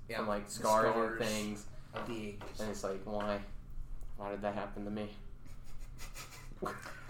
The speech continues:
Speaker 1: I feel you. No, that happens. It's just ran-, I accidentally cut the tip off of my thumb once.
Speaker 2: Ooh.
Speaker 1: That was, that was a fun time, so I still got the scar from that. <laughs>
Speaker 2: I guess it, w-, was it that much of the thumb?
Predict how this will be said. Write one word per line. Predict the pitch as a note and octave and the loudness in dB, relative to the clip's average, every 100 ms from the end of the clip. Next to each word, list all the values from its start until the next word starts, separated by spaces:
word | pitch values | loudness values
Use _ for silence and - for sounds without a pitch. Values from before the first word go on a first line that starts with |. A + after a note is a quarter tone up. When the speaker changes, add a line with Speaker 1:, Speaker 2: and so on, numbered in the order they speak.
| - | 8
Speaker 1:
I | C4+ | 8
feel | C#4 A#3 | 8 8
you. | E3+ C#3 | 10 6
No, | D3+ | 6
that | D#3+ F3+ | 6 6
happens. | F3+ F3+ - G#2 | 6 4 2 -4
It's | - | -6
just | - - - | -8 -8 -4
ran-, | B2+ C3+ - - - | -2 -2 -6 -12 -8
I | A2+ B2+ | -6 -4
accidentally | C3 - G#2 A2 | -4 -4 -6 -6
cut | C3+ C3 | -4 -4
the | B2 | -6
tip | A#2 - | -4 -4
off | A#2 | -6
of | - | -8
my | G#2+ - | -10 -6
thumb | A#2 C3+ - | -4 -4 -4
once. | - - - - - F#2+ | -4 -4 -6 -6 -8 -6
Speaker 2:
Ooh. | F#2+ F#2 F#2+ - - - | -6 -6 -10 -12 -12 -8
Speaker 1:
That | G#2+ | -6
was, | G#2+ - | -6 -6
that | A2+ | -6
was | - | -6
a | |
fun | - G2 | -6 -6
time, | - G#2+ G#2 | -6 -6 -4
so | G#2+ | -4
I | |
still | - A2+ | -2 -4
got | G2 - | -4 -6
the | |
scar | - A2 G#2+ | -6 -2 -2
from | G#2+ G#2+ | -2 0
that. | A2+ C#3 - - - - - - - | 0 0 -2 -2 -2 -4 -6 -8 -8
<laughs> | - - - - - - | -8 -6 -4 -6 -6 -2
Speaker 2:
I | B2 | 2
guess | B2+ C3 | 2 2
it, | B2 - - - - - - | 0 -2 -8 -12 -12 -12 -6
w-, | C3 - | -4 -4
was | G#2+ A2 A2 | -4 -2 0
it | G#2 | 2
that | A2+ G#2+ | 2 2
much | G#2 A2+ - | 2 2 2
of | - C3+ | -2 -2
the | C#3 | 0
thumb? | - D#3+ F3 G#3 | 2 2 2 -2